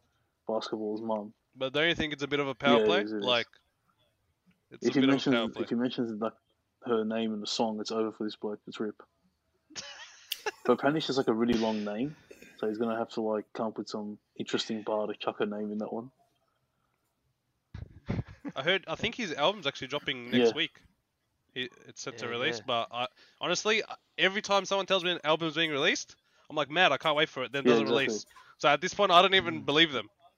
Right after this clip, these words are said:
Speaker 2: I just say, "You're
Speaker 1: No,
Speaker 2: lying."
Speaker 1: people are saying Kanye's
Speaker 2: Like
Speaker 1: gonna upload 'cause, like, him and Drake are at the
Speaker 2: They've been
Speaker 1: they've been
Speaker 2: waiting on
Speaker 1: waiting,
Speaker 2: each other.
Speaker 1: yeah.
Speaker 2: I'm pretty sure Kanye's done everything except for release the album. He's
Speaker 1: Literally.
Speaker 2: done everything. Like, anything you can think of, he's done that.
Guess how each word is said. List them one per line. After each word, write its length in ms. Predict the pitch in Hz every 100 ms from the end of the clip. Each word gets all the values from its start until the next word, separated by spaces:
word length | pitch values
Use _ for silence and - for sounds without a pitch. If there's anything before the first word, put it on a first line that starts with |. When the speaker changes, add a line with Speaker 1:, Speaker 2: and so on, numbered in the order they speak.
| -
Speaker 2:
I 80 | 151
just 120 | 160
say, 120 | 151
"You're 160 | 139 135
Speaker 1:
No, 60 |
Speaker 2:
lying." 180 | 147 135
Speaker 1:
people 240 | 131 123 131
are 40 |
saying 220 | - 123 120
Kanye's 340 | - 123 120 120
Speaker 2:
Like 140 | 127
Speaker 1:
gonna 200 | 113 110
upload 400 | 110 123 147 151
'cause, 240 | - 117 107
like, 160 | 104 - - _
him 180 | - 117
and 120 | 113
Drake 300 | 110 113 107
are 140 | 107 110
at 40 | - _ -
the 280 | 110 107 107 _ _ -
Speaker 2:
They've 140 | 143
been 20 | 139
Speaker 1:
they've 0 |
been 140 | 123
Speaker 2:
waiting 280 | 135 139 170
on 120 | -
Speaker 1:
waiting, 120 | 139
Speaker 2:
each 120 | 135
other. 240 | 139 147 208
Speaker 1:
yeah. 60 | - _ _ _ _ _ _ _
Speaker 2:
I'm 100 | 135 - _
pretty 220 | - 196
sure 140 | 190 202
Kanye's 340 | - 180 185
done 180 | 175 156 -
everything 600 | 185 170 185 - 190 190
except 300 | 139 - 160
for 80 | 139
release 220 | 131 127
the 80 | 131
album. 220 | 123 117
He's 120 | 123 127
Speaker 1:
Literally. 340 | - - 135
Speaker 2:
done 0 |
everything. 180 | 110 104 _ _ _ _ _ _
Like, 140 | 127 123
anything 180 | 160
you 80 | 170
can 100 | 160
think 200 | 165 165
of, 140 | 185 156
he's 120 | 131
done 200 | 127 120
that. 160 | 113